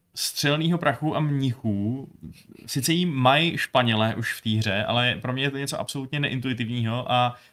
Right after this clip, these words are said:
jako najít na-, nepřítele s tou obrovskou hromadou houfnic a obrněných vozů a do toho tam prostě dělat vololo tě-, těma mnichama je,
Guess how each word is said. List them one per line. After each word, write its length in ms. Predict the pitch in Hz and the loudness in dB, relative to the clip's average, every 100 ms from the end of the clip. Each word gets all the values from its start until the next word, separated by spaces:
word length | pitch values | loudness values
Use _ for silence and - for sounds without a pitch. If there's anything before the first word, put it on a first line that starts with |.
| _ | _
jako 260 | - 120 131 | -4 0 2
najít 240 | 127 131 | 4 4
na-, 100 | 135 | 2
nepřítele 560 | 131 123 143 135 139 143 | -2 -2 -4 -2 -2 -2
s 80 | 127 | -2
tou 100 | 151 | -6
obrovskou 560 | - 123 139 143 - 151 | -4 -2 -2 -2 -2 -2
hromadou 340 | 139 139 147 | 0 0 0
houfnic 840 | 117 120 131 - 139 143 156 - - | 4 4 4 2 -2 -2 -2 -2 2
a 340 | 131 131 135 | 2 2 0
obrněných 440 | 131 135 135 151 | -2 -2 0 0
vozů 480 | 127 123 113 113 127 | 2 4 4 2 2
a 40 | 123 | -2
do 60 | |
toho 180 | 123 127 | -2 -4
tam 160 | 127 127 | -4 -6
prostě 240 | 120 - | -8 -4
dělat 240 | 131 120 110 | -2 -4 -6
vololo 840 | 120 165 156 135 143 143 139 143 143 - - | -6 -4 -2 0 0 2 2 0 -4 -20 -8
tě-, 140 | 131 - | -4 0
těma 160 | 143 | 2
mnichama 580 | 135 120 135 135 139 139 | 2 2 2 2 0 0
je, 580 | 131 127 127 127 127 127 | -2 -2 -2 -4 -6 -8